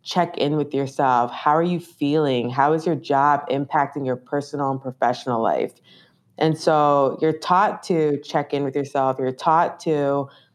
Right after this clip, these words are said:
um, recognize some of these symptoms, some of these emotions that are coming up within your work.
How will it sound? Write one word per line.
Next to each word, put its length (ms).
um, 680
recognize 680
some 140
of 80
these 220
symptoms, 720
some 160
of 120
these 340
emotions 640
that 100
are 100
coming 320
up 120
within 240
your 140
work. 460